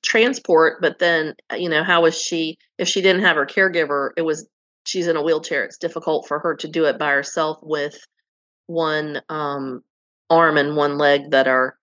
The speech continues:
able to help propel the wheelchair and navigate getting things and putting them in the basket and stuff like that. So it was in her, to her, and what she described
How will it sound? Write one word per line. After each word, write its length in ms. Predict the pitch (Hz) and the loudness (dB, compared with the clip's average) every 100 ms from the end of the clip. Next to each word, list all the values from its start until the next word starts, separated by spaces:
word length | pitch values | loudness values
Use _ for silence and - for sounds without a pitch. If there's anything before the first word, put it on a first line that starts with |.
| - | -2
able 340 | 160 151 147 143 | 0 0 -2 -2
to 160 | 147 | 0
help 220 | 160 147 | 0 0
propel 360 | - - 151 147 | -2 -4 -2 -2
the 120 | 135 | -4
wheelchair 580 | 147 143 143 - 156 139 | -4 -4 -4 -2 -2 0
and 240 | 135 135 - | -2 -4 -10
navigate 680 | 156 147 135 139 139 143 135 _ | -4 0 0 0 -2 -4 -6 _
getting 300 | 156 143 143 | -4 -4 -4
things 400 | 151 143 139 143 | -2 -2 -2 -6
and 100 | 135 | -6
putting 240 | 147 139 143 | 0 0 0
them 160 | 143 | -2
in 120 | 139 | -4
the 60 | 139 | -2
basket 520 | 135 131 135 - 131 | 0 0 -2 -6 -6
and 100 | - | -8
stuff 220 | - 131 135 | -8 -4 -4
like 140 | 135 | -2
that. 180 | 143 - | 0 2
So 120 | 160 | 4
it 20 | |
was 200 | 165 160 - - - _ _ _ _ - | 4 2 -14 -18 -20 _ _ _ _ 0
in 140 | 202 | 2
her, 440 | 185 240 233 208 - 180 - - | 4 4 4 4 0 -12 -12 -6
to 260 | - 226 | 0 2
her, 440 | 214 226 208 151 135 | 2 2 4 4 2
and 200 | 165 165 | 0 0
what 160 | 139 | -2
she 280 | - - 196 | -4 -4 -4
described 760 | 170 - 160 151 147 139 143 | -6 -6 -4 -2 0 -2 -4